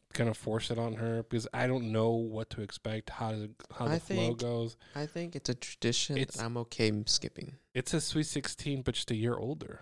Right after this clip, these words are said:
Speaker 2: I'm
Speaker 1: A
Speaker 2: okay with
Speaker 1: year,
Speaker 2: skip-
Speaker 1: uh, year earlier.
Speaker 2: Yeah, a year earlier. But it's not, <sighs> God, if you, if you
Speaker 1: I
Speaker 2: really
Speaker 1: didn't have a Sweet
Speaker 2: honest-,
Speaker 1: Sixteen
Speaker 2: uh,
Speaker 1: too,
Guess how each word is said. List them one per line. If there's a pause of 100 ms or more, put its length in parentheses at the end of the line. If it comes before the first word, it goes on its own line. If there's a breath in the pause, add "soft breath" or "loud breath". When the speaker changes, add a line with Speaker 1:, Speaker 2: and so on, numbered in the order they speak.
(120)
Speaker 2:
I'm
Speaker 1:
A
Speaker 2:
okay
with
Speaker 1:
year,
Speaker 2:
skip-
Speaker 1:
uh,
year
earlier.
Speaker 2:
Yeah,
a
year
earlier.
But
it's
not, (380 loud breath)
<sighs>
God,
if
you,
if
you
Speaker 1:
I
Speaker 2:
really
Speaker 1:
didn't
have
a
Sweet
Speaker 2:
honest-,
Speaker 1:
Sixteen
Speaker 2:
uh,
Speaker 1:
too,